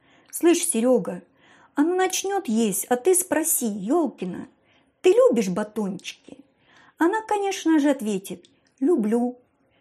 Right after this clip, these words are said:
Тогда скажи: «А Андрей любит тебя». И в слово в слово запомни: что она тебе на это скажет? Понял? Серёжа вытаращил глаза. Он ничего не понял, но согласно кивнул.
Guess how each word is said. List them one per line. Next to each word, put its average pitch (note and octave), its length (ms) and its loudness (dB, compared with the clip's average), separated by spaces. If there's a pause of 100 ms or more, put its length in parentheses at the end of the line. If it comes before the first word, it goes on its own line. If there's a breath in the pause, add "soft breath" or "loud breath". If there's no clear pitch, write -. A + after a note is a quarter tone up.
(140)
Тогда F#3 240 -6
скажи: G3+ 580 -6 (280 soft breath)
«А G#3+ 200 2
Андрей D4 500 2 (160)
любит F4 440 -2
тебя». F#3 460 -4 (580 soft breath)
И A3+ 100 2
в G#3 60 -4
слово A#3 720 2
в A#3 60 -10
слово B3+ 540 0
запомни: G#3 760 -4 (760 soft breath)
что - 380 0
она A3 240 0
тебе G#3+ 280 -2
на G3+ 140 -4
это G#3 160 -4
скажет? - 640 -4 (200)
Понял? B3+ 520 0 (680)
Серёжа F#3+ 460 -4
вытаращил F#3 600 -10
глаза. G3 520 -4 (380 soft breath)
Он F4+ 180 2
ничего F#4 540 -2
не F3 120 -4
понял, F3+ 500 -14 (120)
но F#3 80 -6
согласно G3+ 760 -4 (140)
кивнул. F3+ 500 -12